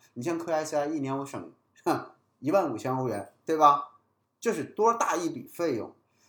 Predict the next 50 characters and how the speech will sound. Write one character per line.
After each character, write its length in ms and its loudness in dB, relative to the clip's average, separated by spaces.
所 120 -2
以， 320 -2
而 160 6
且 180 2
就 100 -2
是 120 -4
你 140 -2
这 120 0
学 220 -2
完 200 4
了 120 -2
之 160 -4
后， 340 -2
上 260 -6
大 200 -2
学 340 -12
可 140 -14
能 180 -6
也 180 -6
差 200 -10
不 140 -16
太 220 -10
多 320 -10
啊， 260 -8
因 80 -4
为 180 -4
真 180 -8
正 140 -6
的 80 -8
使 200 -14
劲 200 -8
的 80 -8
两 220 -12
年 240 -18
是 160 -16
在 380 -6
十 200 -10
二、 140 -4
十 120 -12
三 200 -6
年 180 -6
级， 200 -16
这 100 -12
个 80 -8
成 220 -12
绩 100 -10
决 140 -12
定 160 -10
了 80 -10
我 160 -14